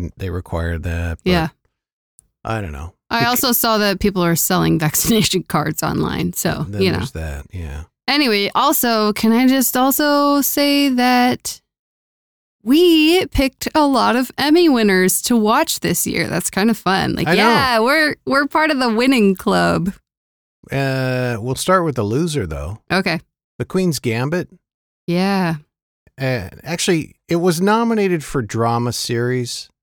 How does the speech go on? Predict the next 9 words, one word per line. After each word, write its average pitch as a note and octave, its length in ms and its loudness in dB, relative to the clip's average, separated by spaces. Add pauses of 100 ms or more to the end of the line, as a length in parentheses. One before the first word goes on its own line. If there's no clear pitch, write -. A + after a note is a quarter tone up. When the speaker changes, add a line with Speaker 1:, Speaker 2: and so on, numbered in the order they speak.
(140)
Speaker 2:
Hmm. F#3+ 240 2 (640)
Speaker 1:
Strike A#2 340 -2
that. F2 260 -4 (120)
I A2 80 -6
was F#2+ 180 -6
wrong. E2 280 -6 (680)
It D3+ 100 0
actually D3+ 300 0
won. B2+ 420 0